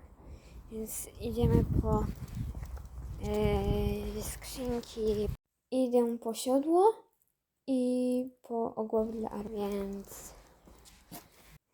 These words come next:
idę po skrzynkę i ogłowie, a zaraz po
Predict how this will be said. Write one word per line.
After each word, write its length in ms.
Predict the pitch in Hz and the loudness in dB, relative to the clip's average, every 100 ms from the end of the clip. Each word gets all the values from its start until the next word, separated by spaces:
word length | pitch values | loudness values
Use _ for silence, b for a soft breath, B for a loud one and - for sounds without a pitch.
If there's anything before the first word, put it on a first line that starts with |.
| _ | _
idę 200 | - 269 | 2 2
po 180 | 294 277 | 2 0
skrzynkę 600 | 262 - - 302 302 294 | -2 -4 0 2 2 0
i 380 | 294 262 247 - | -2 0 0 0
ogłowie, 600 | 240 247 302 311 330 349 339 _ - | -2 4 4 6 4 4 -2 _ 0
a 180 | 262 | 2
zaraz 340 | 254 247 254 247 | 6 6 4 2
po 400 | - 240 233 | 0 6 6